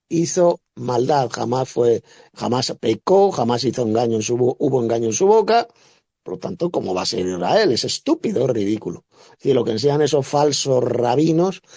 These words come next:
esos falsos maestros judíos, es totalmente falso.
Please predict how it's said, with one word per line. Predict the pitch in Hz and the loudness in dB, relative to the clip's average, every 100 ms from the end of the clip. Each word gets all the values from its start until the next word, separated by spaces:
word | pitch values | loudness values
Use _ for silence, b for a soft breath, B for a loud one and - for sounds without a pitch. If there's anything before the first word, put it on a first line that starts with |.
| B B B - | B B B -4
esos | 139 160 139 | -2 0 0
falsos | 156 147 139 | 0 0 0
maestros | 131 131 135 - 131 | 0 0 0 -2 -2
judíos, | 135 135 135 147 | 2 4 4 2
es | 127 - - _ | 0 -6 -12 _
totalmente | 117 117 _ 139 135 135 123 131 | -6 -6 _ -2 0 0 0 -2
falso. | - 170 165 165 196 - | 0 2 2 2 0 0